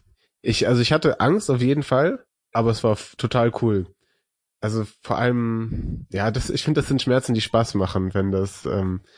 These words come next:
also es war natürlich auch nicht schnell, das war, waren, waren ja ruhige, lockere Läufe. Ähm, ja, das hat mich erinnert, äh, an meine Marathon-Vorbereitung. Äh, bin fast ein bisschen sentimental geworden, hab mich zurückerinnert an damals.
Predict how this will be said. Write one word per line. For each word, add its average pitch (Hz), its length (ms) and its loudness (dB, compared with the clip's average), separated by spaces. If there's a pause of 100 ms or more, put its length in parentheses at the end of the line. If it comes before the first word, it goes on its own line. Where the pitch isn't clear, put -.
(100)
also 95 140 0
es 95 100 -8
war 104 100 4
natürlich 107 380 2
auch 98 120 2
nicht 98 160 0
schnell, 139 460 0
das - 220 -10
war, 95 220 -2
waren, 92 340 -4
waren 95 160 -6
ja 92 120 -2
ruhige, 95 340 -2
lockere 92 340 -4
Läufe. 113 480 0 (800)
Ähm, 98 560 -2 (960)
ja, 101 440 -2 (360)
das - 180 -4
hat - 140 0
mich 110 160 0
erinnert, 110 580 0
äh, 110 60 -4
an 104 280 2
meine 101 220 2
Marathon-Vorbereitung. 98 1200 0 (1400)
Äh, 90 340 0 (100)
bin 95 160 -2
fast - 260 -4
ein - 40 -10
bisschen 95 440 -2
sentimental 98 600 0
geworden, 95 400 0
hab 95 80 0
mich 101 140 -2
zurückerinnert 98 720 0
an 101 120 0
damals. 98 480 0